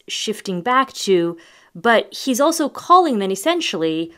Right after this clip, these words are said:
for broader policing, right? I mean, he's calling for more policing. And to me, that's interesting because it's a shift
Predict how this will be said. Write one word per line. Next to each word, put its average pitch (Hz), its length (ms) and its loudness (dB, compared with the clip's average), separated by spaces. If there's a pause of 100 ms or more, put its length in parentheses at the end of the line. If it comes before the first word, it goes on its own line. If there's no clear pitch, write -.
for 226 200 -2
broader 208 600 0
policing, 254 760 -2
right? 175 140 -2
I - 20 -4
mean, 202 80 0
he's 208 140 0
calling 233 320 0
for 226 180 -2
more 214 360 2
policing. 175 560 -8
And 190 120 -4
to 240 140 -4
me, 285 240 -4
that's 240 380 -4
interesting 302 560 -6
because 196 480 -4
it's 208 340 -4 (340)
a 262 60 -4
shift - 720 -2